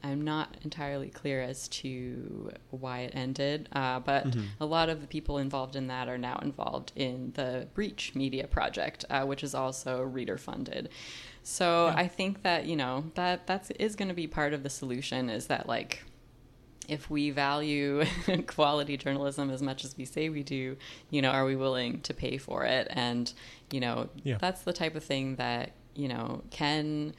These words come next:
Speaker 1: can lead to better independent journalism, um, when, you know, if we can, like,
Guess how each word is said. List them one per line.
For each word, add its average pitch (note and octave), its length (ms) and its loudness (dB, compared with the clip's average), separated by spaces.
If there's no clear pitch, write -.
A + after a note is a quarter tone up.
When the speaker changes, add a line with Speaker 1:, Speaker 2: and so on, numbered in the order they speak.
Speaker 1:
can G#3+ 340 2
lead G3+ 200 0
to F3 100 0
better D3 340 2
independent C3+ 560 0
journalism, A#2+ 920 -2
um, A#2 640 -4
when, A#2+ 640 0
you B2+ 160 -2
know, A2+ 120 -2
if C3 120 -4
we E3 120 -2
can, G3+ 200 -2
like, E3 240 -2